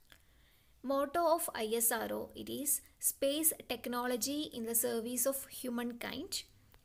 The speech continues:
And the motto of C I S F, that is Central Industrial Security Forces, protection and security. Then moving to Indian Navy, the innovation to load Varuna in the Vedas was adopted by Indian Navy for its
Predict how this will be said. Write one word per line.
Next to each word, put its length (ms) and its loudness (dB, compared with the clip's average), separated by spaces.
And 340 -4
the 120 -2
motto 400 4
of 340 2
C 480 0
I 140 0
S 200 2
F, 360 -6
that 200 -6
is 240 -2
Central 420 0
Industrial 500 0
Security 520 -2
Forces, 440 -2
protection 640 -2
and 120 2
security. 680 0
Then 180 -2
moving 320 2
to 60 2
Indian 380 2
Navy, 440 -2
the 240 0
innovation 560 2
to 100 -2
load 360 4
Varuna 540 0
in 120 0
the 100 8
Vedas 540 -2
was 200 2
adopted 540 2
by 100 2
Indian 400 2
Navy 240 0
for 220 0
its 200 0